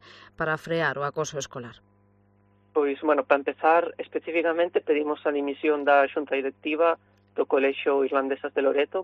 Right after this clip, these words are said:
Speaker 2: que é o Colexio de Sandra, e que se lle retiren todos os fondos públicos,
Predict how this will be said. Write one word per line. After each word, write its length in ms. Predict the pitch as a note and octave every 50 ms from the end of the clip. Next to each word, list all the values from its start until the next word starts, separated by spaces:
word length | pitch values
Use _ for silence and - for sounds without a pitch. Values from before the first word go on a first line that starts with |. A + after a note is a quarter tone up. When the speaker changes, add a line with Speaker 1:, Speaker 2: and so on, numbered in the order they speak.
| - -
Speaker 2:
que 80 | D3
é 40 | C3
o 80 | B2+ -
Colexio 340 | - C3 C3 C3+ - - D#3
de 80 | B2+
Sandra, 320 | - D3 D3+ D#3+ E3+ F3+ - _ _ _ _ -
e 160 | - - -
que 80 | -
se 80 | - D#3+
lle 160 | C#3+ C3+ B2+
retiren 400 | - - - - C#3 C#3+ C#3 C3+
todos 240 | - C#3+ C#3 C3+ B2+
os 120 | - - -
fondos 320 | - D3+ C#3 C3+ C3+ B2+ -
públicos, 640 | - D#3+ D3+ D3+ D#3+ D#3 - - C3+ C3+ - -